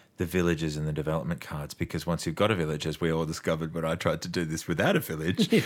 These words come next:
Speaker 1: when we've got, when you've got a village, you can cycle your development cards, which, or your gold cards, whatever they're called. Um,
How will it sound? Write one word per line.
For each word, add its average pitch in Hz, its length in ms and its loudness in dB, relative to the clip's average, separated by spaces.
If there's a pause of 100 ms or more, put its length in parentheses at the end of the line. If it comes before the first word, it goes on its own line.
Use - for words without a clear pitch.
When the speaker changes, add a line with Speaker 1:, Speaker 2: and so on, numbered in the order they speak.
(160)
Speaker 1:
when 95 160 6
we've 92 180 2
got, 110 180 4
when 104 100 6
you've 95 160 4
got 156 160 6
a - 20 2
village, 80 340 -2
you 85 80 -2
can 85 140 -2
cycle 90 420 2
your 80 120 0
development 78 480 -2
cards, 76 420 -8
which, - 360 -2 (360)
or 82 60 2
your 73 100 -4
gold 82 240 2
cards, 67 300 -4
whatever 73 180 -4
they're 71 100 -6
called. 69 360 -6 (100)
Um, 76 380 -2